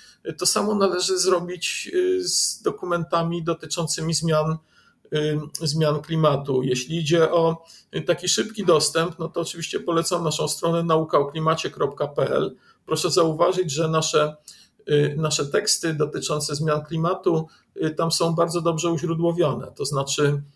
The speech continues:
y, my bardzo dbamy o odpowiednie odnośniki do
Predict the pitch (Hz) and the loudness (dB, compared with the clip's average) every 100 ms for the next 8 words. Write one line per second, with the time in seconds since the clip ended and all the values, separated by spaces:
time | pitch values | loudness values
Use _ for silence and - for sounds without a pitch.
0 | - _ - 147 151 156 156 156 151 - | -20 _ -2 0 2 2 4 4 2 -8
1 | - 147 147 156 160 147 131 160 151 160 | -10 -4 0 0 0 -4 0 0 2 2
2 | 151 - 160 147 147 - _ 147 - 156 | 0 2 2 2 0 -8 _ -10 -2 0
3 | 156 156 160 151 147 - 160 160 147 139 | 0 2 2 2 0 -2 -6 -4 0 2
4 | 139 | 2